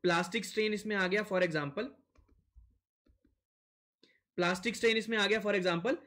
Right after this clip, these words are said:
ठीक है, अ, ट्वेंटी यूनिट्स का, ट्वेंटी यूनिट्स का आ गया, for example।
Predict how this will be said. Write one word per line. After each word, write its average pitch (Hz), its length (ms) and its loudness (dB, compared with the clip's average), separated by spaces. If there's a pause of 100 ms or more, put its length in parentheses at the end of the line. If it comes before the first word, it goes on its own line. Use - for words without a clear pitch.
(240)
ठीक 170 160 2
है, 208 100 2
अ, - 720 -6
ट्वेंटी 202 320 0
यूनिट्स 139 280 0
का, 107 100 -12 (340)
ट्वेंटी 185 300 2
यूनिट्स 151 240 0
का 131 100 -6
आ 113 80 -6
गया, 113 120 -8
for 147 160 -2
example। 120 280 -8